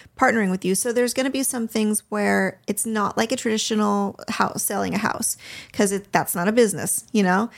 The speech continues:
And that these expenses are kind of part of your partnership. So if you have to pay for that, yeah, it'd be great if they had it, but remember, what's the goal? The goal is to sell the property.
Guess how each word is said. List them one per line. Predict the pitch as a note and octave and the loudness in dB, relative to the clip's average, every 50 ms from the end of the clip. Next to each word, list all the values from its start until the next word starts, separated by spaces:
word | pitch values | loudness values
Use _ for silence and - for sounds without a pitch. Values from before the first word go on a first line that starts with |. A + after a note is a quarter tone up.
| - - - _ _ | -20 -20 -20 _ _
And | - A3+ A3 A3 G#3+ G#3+ | 0 0 2 2 2 2
that | G#3 G3+ G3 F3 - - _ - A3+ | 2 2 2 0 -2 -6 _ -10 -6
these | - A#3 A#3 A#3 A3+ | -2 0 0 0 0
expenses | A3+ A3 - - G#3+ G#3+ G#3+ - - G3+ G3 F3+ - - - | -2 -4 -2 -2 -2 -2 -2 -2 -4 -4 -4 -4 -4 -4 -4
are | G3+ | -6
kind | G3 - - G#3+ G3 | -4 -2 -2 0 0
of | G3 G3 | -2 -2
part | - - G3+ F3+ | -2 -2 0 0
of | F#3+ | 0
your | F#3 F3 - | 0 -2 -2
partnership. | - A#3 - G#3 - F#3+ - - - - | -4 -4 -4 -4 -4 -4 -6 -6 -6 -4
So | - A3 | -4 -4
if | G#3 G3+ G3+ | -4 -4 -2
you | G#3+ G#3+ A3+ A#3 | 0 0 2 0
have | A#3 - - C4 C4+ C#4 - | 0 0 0 0 0 0 -2
to | - A#3 | -4 -4
pay | A3 - A3+ G#3 G3+ | -2 0 2 0 0
for | G3+ - F#3+ | 0 -2 -2
that, | F#3 F#3 F3+ F3 F3 F3 - - - _ - - - _ _ _ _ _ | 0 0 2 2 0 -2 -4 -8 -18 _ -20 -20 -20 _ _ _ _ _
yeah, | - B3 B3 A#3 | 4 4 4 4
it'd | F3+ G3+ | 4 0
be | G3+ G#3 | 0 2
great | - G3+ G3 | 2 2 2
if | G3 G3 | 2 2
they | - F#3+ G#3 | 0 0 0
had | G#3+ G3+ F#3 F3 A3 | 0 0 0 2 2
it, | B3 C#4 - - - - | 0 0 -2 -4 -4 -2
but | - G#3+ - - _ _ - | -2 -2 -2 -4 _ _ 0
remember, | G#3+ A3 G#3+ G#3 G3+ G3 F#3+ F3+ | 2 4 4 4 4 2 0 0
what's | F3+ F#3 F3+ - | 0 -2 -2 -4
the | - G3 | -6 -6
goal? | - - E3+ - F#3 | -4 -2 -2 0 0
The | G3 | 0
goal | - F3+ F3 F3 | 2 2 0 0
is | G3 G3 | 0 -2
to | - G#3 | -4 -4
sell | G3 - - - - | -4 -6 -6 -8 -10
the | - - | -8 -4
property. | - F3 E3 - - - - - - G#3+ G#3+ | -2 -2 -2 -2 -4 -8 -6 -6 -6 -6 -6